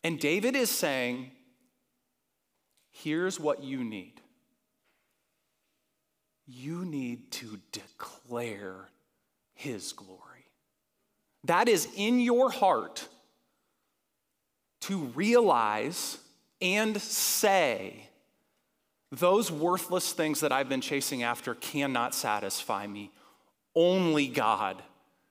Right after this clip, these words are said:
can satisfy me." Now, my son Gabe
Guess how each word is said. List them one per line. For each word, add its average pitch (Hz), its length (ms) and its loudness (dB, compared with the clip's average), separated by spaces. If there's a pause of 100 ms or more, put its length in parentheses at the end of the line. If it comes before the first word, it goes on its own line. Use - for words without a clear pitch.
(140)
can 135 180 -4
satisfy 95 800 -8
me." - 160 -20 (720)
Now, 185 80 2
my 196 160 2
son 247 400 4
Gabe 185 400 2